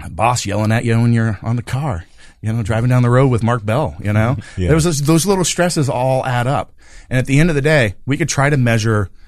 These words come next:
Speaker 1: uh, and there's a lot of other ways. H R V is another, uh, tool. There's a lot of other ways to, uh, to measure it. But at the end of the day, nobody tells you what the weight should be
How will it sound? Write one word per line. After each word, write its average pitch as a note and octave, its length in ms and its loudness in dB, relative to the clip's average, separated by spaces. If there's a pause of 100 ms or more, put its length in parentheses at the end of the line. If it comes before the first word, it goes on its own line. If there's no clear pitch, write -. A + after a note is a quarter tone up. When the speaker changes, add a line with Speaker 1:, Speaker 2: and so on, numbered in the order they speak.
(520)
Speaker 1:
uh, G2 480 -2
and C#3+ 80 -2
there's F3+ 120 2
a B3+ 40 0
lot C4+ 140 4
of C3+ 40 4
other A#2 120 2
ways. G#2+ 280 0
H B2+ 180 0
R B2+ 100 2
V A#2 140 -2
is G#2+ 100 -2
another, G#2+ 380 0 (200)
uh, G#2 320 0
tool. G#2+ 480 -2 (440)
There's C3+ 100 -6
a C#3 60 -2
lot D3 180 0
of C3+ 80 -2
other C#3+ 160 0
ways B2+ 440 -2
to, A2+ 280 0
uh, G2 160 0 (200)
to A#2 100 -6
measure A2 360 0
it. - 140 -6 (640)
But C3 120 0
at A#2+ 80 -6
the C3+ 80 0
end C#3 80 2
of C3+ 60 -2
the C#3 60 -2
day, C3+ 200 2
nobody C#3 440 2 (1200)
tells B2+ 320 0
you F#2+ 280 -2 (400)
what A#2 180 -6
the A#2 80 -4
weight G#2+ 220 -2
should F2+ 140 -8
be F2+ 240 -4